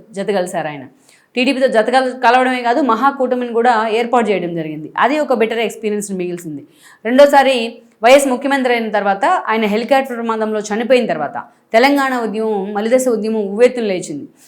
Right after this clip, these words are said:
ఆ ఉద్యమాన్ని తనకు అనుకూలంగా మార్చుకోవడంలో కేసీఆర్ సక్సెస్ అయ్యారు.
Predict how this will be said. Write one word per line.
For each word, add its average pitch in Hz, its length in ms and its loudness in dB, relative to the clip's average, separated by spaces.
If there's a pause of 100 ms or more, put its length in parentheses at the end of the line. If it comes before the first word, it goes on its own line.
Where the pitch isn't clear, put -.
(180)
ఆ 220 80 8 (120)
ఉద్యమాన్ని 294 420 2
తనకు 247 280 -2
అనుకూలంగా 254 460 0 (100)
మార్చుకోవడంలో 254 540 2
కేసీఆర్ 226 380 -2
సక్సెస్ 208 340 -6
అయ్యారు. 208 320 -2